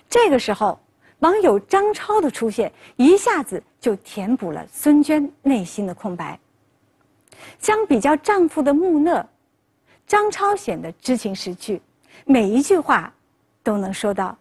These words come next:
孙坚心坎里。孙坚很快陷入了情网，两人多次开房幽会。很快，孙坚便坚决要求净身出户，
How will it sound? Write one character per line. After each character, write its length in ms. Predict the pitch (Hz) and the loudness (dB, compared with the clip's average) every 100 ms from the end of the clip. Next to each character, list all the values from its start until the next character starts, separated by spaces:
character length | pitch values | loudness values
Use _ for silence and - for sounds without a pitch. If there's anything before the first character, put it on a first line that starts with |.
| _ | _
孙 180 | - 220 | -4 -2
坚 180 | 208 202 | -2 -4
心 200 | 196 220 | -4 -6
坎 260 | 214 185 214 | -6 -8 -8
里。 140 | 202 _ _ _ _ _ - - | -8 _ _ _ _ _ -20 -4
孙 200 | - 294 | 4 4
坚 280 | 294 269 262 | 6 4 2
很 240 | - 208 | -2 -4
快 280 | 175 262 226 | -2 0 0
陷 240 | 226 262 214 | 0 0 0
入 120 | 196 | -4
了 100 | 185 | -6
情 240 | - 202 | -8 -6
网， 180 | 202 180 - _ | -6 -8 -14 _
两 200 | 220 214 | -2 0
人 200 | 196 202 214 | 0 -4 -2
多 260 | 302 302 | 0 0
次 320 | - 262 180 - | 0 -2 -4 -6
开 280 | - 208 202 | -6 -4 -4
房 280 | 190 180 | -6 -6
幽 220 | 196 220 220 | -4 -4 -2
会。 260 | 254 - - _ _ _ _ _ _ _ | -2 -4 -8 _ _ _ _ _ _ _
很 220 | 285 254 | 2 2
快， 260 | 320 359 - _ _ _ _ | 4 2 0 _ _ _ _
孙 200 | - 262 | 2 4
坚 300 | 254 254 247 | 4 2 0
便 320 | 254 247 208 196 | 0 0 0 -4
坚 280 | - 294 285 | 2 4 4
决 200 | 233 202 | 2 0
要 180 | 226 226 | 0 -2
求 160 | 208 | -6
净 320 | 196 285 233 | -4 -4 -4
身 240 | 220 262 262 | -2 -2 -2
出 260 | - 302 294 | -2 -4 -4
户， 240 | 330 233 | -2 -4